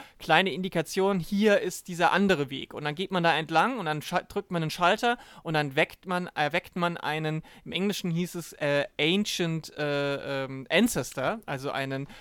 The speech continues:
uralten Vorfahren. Im Deutschen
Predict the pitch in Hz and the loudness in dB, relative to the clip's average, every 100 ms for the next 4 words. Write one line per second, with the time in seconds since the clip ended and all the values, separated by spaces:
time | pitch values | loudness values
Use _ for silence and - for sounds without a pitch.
0 | - 240 233 226 160 160 - 180 180 220 | -8 4 6 6 6 2 -2 2 4 4
1 | - 123 123 131 170 151 - 156 139 156 | 2 -2 -2 -4 -6 -8 -10 -12 -4 -2
2 | 190 - | -2 -2